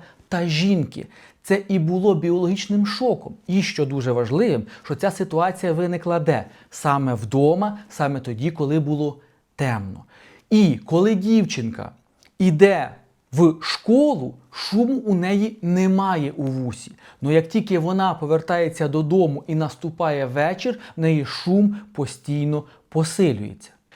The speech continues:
Я думаю, що тепер ви розумієте, чому посилюється шум, тому що вона знову потрапляє в ці ж самі умови. Дитина цього не усвідомлює, і ті знання, які вона має про роботу свого організму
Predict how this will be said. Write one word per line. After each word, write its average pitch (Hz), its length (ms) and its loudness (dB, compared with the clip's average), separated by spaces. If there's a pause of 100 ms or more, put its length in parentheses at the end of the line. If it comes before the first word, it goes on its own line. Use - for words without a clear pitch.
(240)
Я 156 220 2
думаю, 220 280 2
що 214 160 -6
тепер 208 320 0
ви 202 140 4
розумієте, 214 800 4
чому 190 500 6
посилюється 135 680 -2
шум, 131 240 -4
тому 135 220 -4
що - 180 -6
вона 143 240 0
знову 180 640 4
потрапляє 165 680 0
в 180 60 -10
ці 147 200 -4
ж - 120 -10
самі 139 320 0
умови. 175 480 0 (340)
Дитина 160 520 2
цього 170 420 0
не 170 240 2
усвідомлює, 180 960 0 (320)
і 165 100 4
ті 190 240 2
знання, 180 500 2
які 143 300 0
вона 170 260 2
має 170 320 2
про 139 220 -4
роботу 160 380 0
свого 160 340 -2
організму 151 500 0